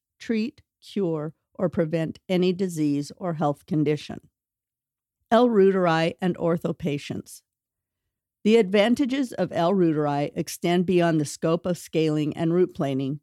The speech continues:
to a broader patient demographic.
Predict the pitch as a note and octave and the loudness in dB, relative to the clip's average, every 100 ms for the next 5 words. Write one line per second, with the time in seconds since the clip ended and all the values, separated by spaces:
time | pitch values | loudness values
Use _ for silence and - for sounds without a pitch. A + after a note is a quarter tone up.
0 | _ - F#3+ F3+ D3 E3 E3 F3 F#3+ - | _ -4 0 0 2 2 4 2 -2 -2
1 | F3 D#3 - D#3+ - _ _ - D#3 D3+ | -2 -2 -2 -4 -6 _ _ -2 -2 0
2 | C#3+ C3+ - F#2+ F#2+ | -2 -4 -4 -10 -12